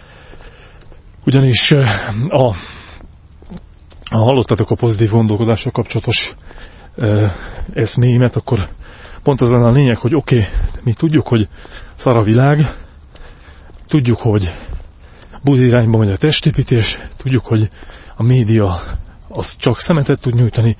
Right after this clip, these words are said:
tudjuk, hogy gyökerek az emberek, de azért, hogy mindig erről beszéljünk, ez kurva gáz,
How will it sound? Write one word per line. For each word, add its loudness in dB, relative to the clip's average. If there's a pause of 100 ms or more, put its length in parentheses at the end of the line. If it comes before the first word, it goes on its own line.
(420)
tudjuk, -2
hogy 0
gyökerek 0
az 0
emberek, 2 (760)
de 2
azért, 0
hogy 0
mindig 4
erről 4
beszéljünk, 2 (640)
ez -6
kurva -2
gáz, 0